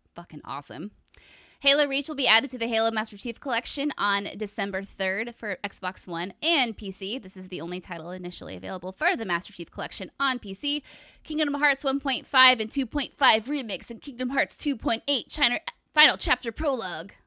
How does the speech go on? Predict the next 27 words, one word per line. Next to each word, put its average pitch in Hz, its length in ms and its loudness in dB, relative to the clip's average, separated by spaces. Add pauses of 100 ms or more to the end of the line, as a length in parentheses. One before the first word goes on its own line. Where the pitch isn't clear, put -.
Oh 208 60 -20
my 196 60 -16
God. 185 280 -10 (280)
We're 233 100 0
confirmed 233 480 0
for 214 140 -6
twenty 208 300 -8
twenty 196 200 -6
release 185 340 -8
on 175 120 -6
Xbox - 480 -12
One. 381 140 -4 (120)
Final 214 200 -2
Fantasy 220 320 -2
seven 247 340 2
through 240 220 -6
fifteen 262 600 -2 (380)
are 220 100 2
being 214 240 -2
added 269 300 6
to 269 80 -4
Game 196 300 -2
Pass 214 340 0
in 240 240 -4
the 202 80 0
coming 190 280 -6
months. 180 360 -6